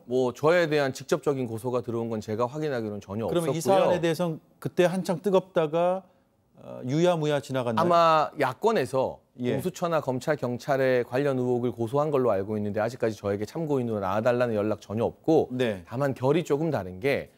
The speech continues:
Speaker 1: 그때 제가 말씀드린 건 본인에게 우호적인 내용이나 정치적으로 유리한 내용을 방송에서 말해달라는 거지
Speaker 2: 네.
Speaker 1: 뭐 댓글을 달고 게시물을 올렸다는 이야기는 제가 그때도 선을 그었잖아요.
Speaker 2: 그렇죠.
Speaker 1: 저는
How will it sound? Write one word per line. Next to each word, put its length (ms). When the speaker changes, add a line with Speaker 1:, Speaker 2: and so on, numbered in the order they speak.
Speaker 1:
그때 280
제가 240
말씀드린 580
건 260
본인에게 420
우호적인 500
내용이나 560
정치적으로 540
유리한 340
내용을 240
방송에서 480
말해달라는 600
거지 420
Speaker 2:
네. 360
Speaker 1:
뭐 80
댓글을 380
달고 220
게시물을 400
올렸다는 480
이야기는 260
제가 140
그때도 280
선을 280
그었잖아요. 420
Speaker 2:
그렇죠. 500
Speaker 1:
저는 380